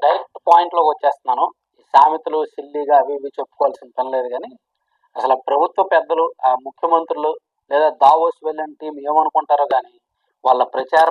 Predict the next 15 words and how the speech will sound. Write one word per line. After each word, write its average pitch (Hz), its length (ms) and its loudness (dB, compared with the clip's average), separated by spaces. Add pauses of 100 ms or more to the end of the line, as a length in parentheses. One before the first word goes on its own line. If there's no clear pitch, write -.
పిచ్చో 151 320 -6
లేదంటే 143 360 -6
ఇంకేమో 139 420 -4
తెలియదు. 131 240 -8
కానీ 127 260 -8 (540)
దావోస్ 165 600 2
వరకు 175 300 -2
వెళ్ళి 139 320 -10 (800)
హైదరాబాద్కు 196 640 2
చెందిన 156 280 -10
కంపెనీలతో 139 460 -8
తెలంగాణ 190 460 4
ప్రభుత్వం 156 400 0
ఒప్పందం 143 460 2
చేసుకుంటుంది, 127 680 -6